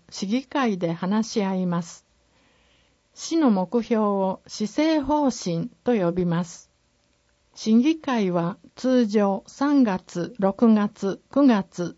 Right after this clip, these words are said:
十二月の年四回あります。三月の市議会では、四月から一年間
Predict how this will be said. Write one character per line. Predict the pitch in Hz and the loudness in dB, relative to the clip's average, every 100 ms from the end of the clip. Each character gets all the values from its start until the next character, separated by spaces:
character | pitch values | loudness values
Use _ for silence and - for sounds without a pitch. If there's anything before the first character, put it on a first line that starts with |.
| - | -6
十 | 196 254 269 | 0 4 6
二 | 254 254 | 6 6
月 | 247 247 233 | 2 2 4
の | 233 220 - 226 | 4 4 0 0
年 | 285 233 170 208 | 4 2 0 0
四 | 269 294 | 2 2
回 | - 202 180 170 | -2 -2 -2 -2
あ | 165 | -2
り | 175 | -2
ま | 165 165 | -2 -2
す。 | - - _ _ _ _ _ _ _ _ | -8 -20 _ _ _ _ _ _ _ _
三 | - 302 330 | -6 -2 0
月 | 302 233 202 | 0 -2 0
の | 185 180 | 0 -2
市 | 190 | -2
議 | 190 226 | 0 -2
会 | 226 208 180 | -2 -2 0
で | 180 170 | 0 0
は、 | 170 - - _ _ | -2 -6 -18 _ _
四 | - 254 | -2 2
月 | 262 294 - | 2 0 -8
か | - 202 | -4 -2
ら | 175 | 0
一 | 175 170 247 | -4 0 4
年 | 247 233 190 | 6 4 0
間 | 180 170 170 | -2 -4 -4